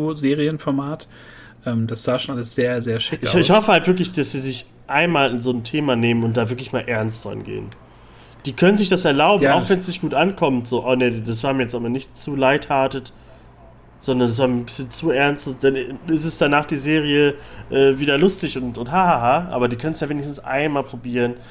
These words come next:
Speaker 2: und einmal irgendwie ruhig mal ein paar Leute erschießen. Und keine
Speaker 1: Ja,
Speaker 2: Ahnung.
Speaker 1: und da sind ja, und das sind ja Sachen, ähm, wenn wir noch weitergehen, es gab noch ein paar andere Sachen, die gezeigt worden sind. Da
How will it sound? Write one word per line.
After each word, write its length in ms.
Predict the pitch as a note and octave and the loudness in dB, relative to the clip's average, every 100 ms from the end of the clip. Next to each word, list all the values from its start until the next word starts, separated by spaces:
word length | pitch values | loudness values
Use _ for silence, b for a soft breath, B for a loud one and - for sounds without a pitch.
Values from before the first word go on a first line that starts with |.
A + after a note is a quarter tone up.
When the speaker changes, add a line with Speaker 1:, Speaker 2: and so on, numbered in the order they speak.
| B B - | B B -6
Speaker 2:
und 80 | |
einmal 480 | A#2 C#3+ C#3+ C3 B2+ A#2 | -2 2 4 4 2 -4
irgendwie 440 | D#3 D3 D3+ C#3 | -6 -4 -4 0
ruhig 260 | C3+ D3 D#3 | 0 0 0
mal 80 | D3 | 0
ein 100 | A#2 | 0
paar 100 | B2 | 0
Leute 300 | A2+ A#2 A#2 | 0 0 -2
erschießen. 640 | G#2+ - A2 A2 A2+ G#2 A2 b b b b b b b b - - | -6 -8 -8 -8 -8 -10 -12 b b b b b b b b -20 -14
Und 180 | C3 B2+ | -6 -6
keine 220 | A2+ B2 A#2 | -2 0 4
Speaker 1:
Ja, 80 | D3 | 4
Speaker 2:
Ahnung. 100 | D3+ | 4
Speaker 1:
und 80 | B2+ | 4
da 80 | |
sind 200 | C#3+ E3 | 4 4
ja, 280 | F#3 E3 E3 - B B B | 6 6 4 -2 B B B
und 100 | - | 2
das 120 | D3+ D#3+ | 4 4
sind 120 | E3+ | 4
ja 100 | D#3 | 4
Sachen, 460 | D#3 D#3 E3+ D3+ C#3+ | 4 2 0 0 0
ähm, 600 | B2+ B2 A#2+ A#2+ B2 A#2 - | 2 4 4 2 0 -6 -10
wenn 200 | C3 B2+ | -4 0
wir 80 | C#3 | 2
noch 140 | B2 | 4
weitergehen, 380 | C3 G3 D3+ C#3 | 2 2 2 2
es 100 | C3 | 0
gab 220 | C#3+ C#3+ | 0 0
noch 80 | C3 | -2
ein 100 | B2 | 0
paar 140 | B2 | -2
andere 220 | B2+ E3 D3 | 0 -2 -2
Sachen, 280 | D3 D#3 | -4 -2
die 80 | C#3+ | -2
gezeigt 480 | C#3 C3+ C#3+ D3+ - | -4 -4 -6 -6 -6
worden 220 | C3+ C3+ | -2 -2
sind. 320 | B2+ C#3 D3 | 0 -2 0
Da 320 | B2+ B2+ D3 | 2 4 2